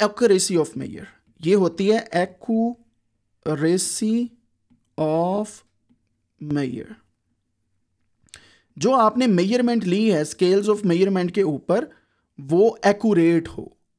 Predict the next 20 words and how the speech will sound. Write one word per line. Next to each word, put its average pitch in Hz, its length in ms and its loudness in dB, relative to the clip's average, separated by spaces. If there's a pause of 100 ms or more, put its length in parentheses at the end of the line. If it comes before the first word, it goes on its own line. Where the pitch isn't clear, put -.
(160)
ठीक 180 220 0
है? 269 120 0 (380)
उस 294 180 0 (100)
एक्यूरेसी 190 640 0
को 160 200 -2 (360)
हम 196 320 -2
वैलिडिटी 170 520 2
बोलते 123 360 -14
हैं - 140 -16 (340)
कि 226 60 0
ये 196 360 4
वाला 214 260 2
जो 214 140 0
टूल 214 520 -2
है 185 160 2
या 202 140 2
मेजर 180 400 0
है, 175 160 2
ये 202 240 -2
एक्यूरेटली 202 760 -2